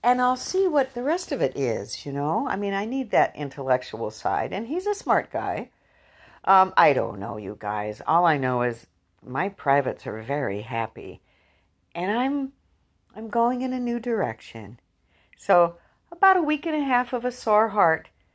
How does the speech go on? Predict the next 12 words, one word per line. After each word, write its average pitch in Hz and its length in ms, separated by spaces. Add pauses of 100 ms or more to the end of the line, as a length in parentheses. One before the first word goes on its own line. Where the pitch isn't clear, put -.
(400)
and 170 180
now 160 420 (100)
there's - 240
other 147 220
parts - 420
that - 160
are - 140
sore. - 540
<laughs> - 40 (4000)
Oh, 285 220
shit. 165 420 (160)
Anyway, 226 440